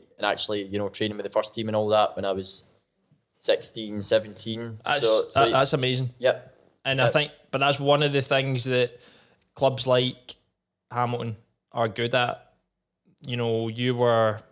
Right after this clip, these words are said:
Speaker 2: fifteen, sixteen, and you're already kinda, like, sniffing in around the first team. Obviously because you, you were a good player. You know, they were interested in you at that time,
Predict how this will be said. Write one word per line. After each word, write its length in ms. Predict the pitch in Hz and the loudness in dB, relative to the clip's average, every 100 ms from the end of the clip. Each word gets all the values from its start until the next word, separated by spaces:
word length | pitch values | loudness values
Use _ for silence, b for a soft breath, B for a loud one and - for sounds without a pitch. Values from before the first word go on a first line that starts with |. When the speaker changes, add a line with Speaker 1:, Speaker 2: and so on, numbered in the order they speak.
| - | -20
Speaker 2:
fifteen, 580 | - - 131 131 - 143 | -20 -14 -10 -8 -6 -4
sixteen, 480 | - 139 - 156 160 | -2 -2 -4 -4 -4
and 140 | 135 | -2
you're 360 | 127 120 117 113 | 2 2 2 -2
already 460 | - 127 123 127 135 | -4 0 2 0 -2
kinda, 220 | 127 143 | -4 -2
like, 180 | 127 123 | -2 -2
sniffing 400 | - 139 127 135 | -4 -4 -2 0
in 120 | 127 | 0
around 260 | 123 120 120 | 2 0 0
the 60 | |
first 300 | 113 127 127 | 0 0 0
team. 200 | - 135 120 B B B B B _ _ - | -2 -4 -4 B B B B B _ _ 0
Obviously 360 | 156 170 165 | 2 4 2
because 800 | 127 123 131 123 117 110 - - _ _ _ _ _ _ _ _ _ _ _ | 0 0 4 6 4 2 -2 -6 _ _ _ _ _ _ _ _ _ _ _
you, 160 | 123 120 | -10 -8
you 140 | - | -4
were 60 | 117 | -2
a 60 | |
good 200 | 113 120 | -2 -2
player. 340 | - 127 147 151 _ _ _ _ _ - | 0 2 2 0 _ _ _ _ _ -10
You 120 | 123 | -4
know, 100 | 123 | 0
they 80 | 120 | 2
were 100 | 120 | 0
interested 520 | 135 143 131 135 127 | 0 2 0 0 -2
in 160 | 120 | 0
you 120 | 127 127 127 | 2 0 0
at 80 | - | 0
that 200 | 123 117 | 0 0
time, 460 | - 131 135 127 | 2 0 0 -4